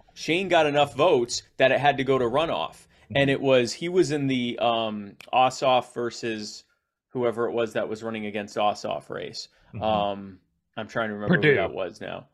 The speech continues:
Speaker 1: Perdue.
Speaker 2: Perdue.
Speaker 1: Yeah. And so he agreed, he, I think, uh, initially had Perdue scheduled to come on the show, but then he backed out, uh,
Speaker 2: Mm-hmm.
Speaker 1: on, onto Shane's show, Radical.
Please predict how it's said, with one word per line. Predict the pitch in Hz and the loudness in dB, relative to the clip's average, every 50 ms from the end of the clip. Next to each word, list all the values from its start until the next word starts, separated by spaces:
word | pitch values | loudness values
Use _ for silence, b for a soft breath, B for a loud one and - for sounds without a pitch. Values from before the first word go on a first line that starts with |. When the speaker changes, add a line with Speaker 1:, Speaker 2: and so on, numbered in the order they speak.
| _ _ _ _ | _ _ _ _
Speaker 1:
Perdue. | - 175 170 170 139 127 | 0 4 4 4 4 2
Speaker 2:
Perdue. | - - b b b | 0 -4 b b b
Speaker 1:
Yeah. | b 139 143 120 101 - - - | b 2 4 4 4 2 2 2
And | 147 143 147 139 | 2 2 2 -2
so | - - 165 156 151 147 139 - | -4 0 4 4 4 4 4 0
he | 135 - 160 180 214 240 220 | -4 -8 -8 -6 -4 -2 -2
agreed, | - 170 156 135 139 170 170 170 170 165 - 139 | -2 -2 -2 -2 -2 -2 0 0 -2 -4 -6 -4
he, | 135 180 214 220 214 208 - - | -2 -2 0 0 0 -2 -2 0
I | 135 | -2
think, | 127 156 208 233 214 - - - | -2 -2 -2 -6 -6 -6 -2 -2
uh, | 135 - | -2 -2
initially | - 143 180 196 - - 208 190 156 | 0 -2 -2 -2 -2 0 0 0 2
had | 151 151 147 147 139 131 - b b b b - | 2 2 4 2 2 0 -6 b b b b -8
Perdue | - 160 135 143 170 170 151 | -6 -4 -4 -2 -2 -4 -4
scheduled | 139 - - 160 156 156 170 170 147 | -4 -2 0 0 0 0 -2 -4 -4
to | 131 139 | -6 -6
come | - - 147 139 135 | -4 -4 -2 0 0
on | 131 127 123 | 0 0 0
the | 120 | -2
show, | 113 - - 131 117 107 110 110 80 - b b b | -4 -2 0 2 4 4 2 0 -2 -8 b b b
but | b 110 | b -4
then | 131 131 131 | -2 0 0
he | 120 | 0
backed | 110 - 123 123 127 - - - | 2 2 2 2 2 0 -2 -4
out, | 113 104 98 104 110 131 - _ _ _ _ _ - | -2 -2 -2 -2 -6 -8 -12 _ _ _ _ _ 0
uh, | 123 117 110 110 104 | 2 4 4 4 2
Speaker 2:
Mm-hmm. | 101 - | 2 0
Speaker 1:
on, | 120 117 - | -2 0 0
onto | 127 123 113 - 123 117 | 0 0 0 0 -2 -4
Shane's | 107 - - 156 156 151 147 135 - | -4 -4 -2 -2 -2 0 -2 -4 -6
show, | - - 120 110 107 107 | -4 -4 -2 -2 -2 -4
Radical. | 104 104 117 127 123 120 110 - - 101 98 104 - | -4 0 2 2 2 2 0 -2 -6 -8 -10 -10 -12